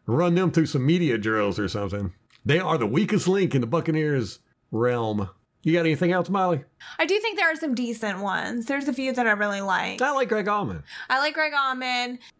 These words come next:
Speaker 2: Some of the podcasters are good. Joe Bucks fan, mm.
Speaker 1: I like, I really like Steve Isbett. And I,
Speaker 2: I
Speaker 1: I like
Speaker 2: like Steve. I think Joe Bucks fan has good insider information.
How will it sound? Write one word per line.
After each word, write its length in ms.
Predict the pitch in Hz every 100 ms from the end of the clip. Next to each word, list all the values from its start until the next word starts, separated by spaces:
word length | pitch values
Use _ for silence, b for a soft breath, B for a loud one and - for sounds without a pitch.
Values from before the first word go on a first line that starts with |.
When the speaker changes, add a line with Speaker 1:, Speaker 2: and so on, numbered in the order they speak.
| -
Speaker 2:
Some 180 | 247 320
of 60 | 320
the 120 | 311
podcasters 1080 | 311 294 302 302 269 277 254 269 247 233 233
are 100 | 226
good. 640 | 220 220 208 208 196 214 B B B
Joe 220 | 233 330 359
Bucks 260 | 339 320
fan, 260 | - 302 294 - -
mm. 220 | 302 320
Speaker 1:
I 140 | 220
like, 300 | 226 185 170 - b b
I 120 | 180
really 240 | 214 185
like 180 | 156 135
Steve 240 | - - 98
Isbett. 320 | 92 - - _ b
And 100 | 143
I, 80 | 160
Speaker 2:
I 120 | 220
Speaker 1:
I 40 | 339
like 220 | 381 240
Speaker 2:
like 100 | -
Steve. 320 | - 349 320 320 B B
I 120 | 349
think 220 | 466 427
Joe 140 | 359 330
Bucks 220 | 311 311
fan 300 | 330 311 311
has 200 | 311 269
good 260 | 220 285 262
insider 760 | - 240 254 247 294 294 302
information. 960 | 302 302 311 302 294 302 330 302 302 285